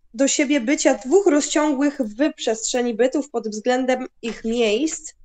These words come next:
w niej zajmowanych. Woda i szklanka, suknia i szafa są w jednakowy sposób w przestrzeni na pewnym miejscu. Ten stosunek bycia daje się rozszerzać. Na przykład ławka w sali, sala w uniwersytecie, uniwersytet w mieście i tak dalej,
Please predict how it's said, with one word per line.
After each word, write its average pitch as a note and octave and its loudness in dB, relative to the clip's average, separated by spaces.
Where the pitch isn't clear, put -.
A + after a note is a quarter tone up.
w D4+ 4
niej F#4 10
zajmowanych. B3+ 4
Woda C#4 6
i E4 4
szklanka, C#4+ 2
suknia C#4 -2
i D4+ 2
szafa D#4+ 2
są D#4 0
w - 2
jednakowy D4+ 2
sposób C#4+ 0
w C#4 -6
przestrzeni C4+ 0
na C#4+ 4
pewnym A3+ 2
miejscu. G#3+ 0
Ten D4 2
stosunek F4 4
bycia D#4 2
daje C#4 4
się C#4+ 2
rozszerzać. C#4 0
Na D4 4
przykład - 0
ławka C#4+ 2
w - -6
sali, B3+ 4
sala A3 2
w - -12
uniwersytecie, B3 0
uniwersytet B3+ 2
w A3+ -4
mieście B3 0
i G#3 0
tak A3 -2
dalej, G#3+ 2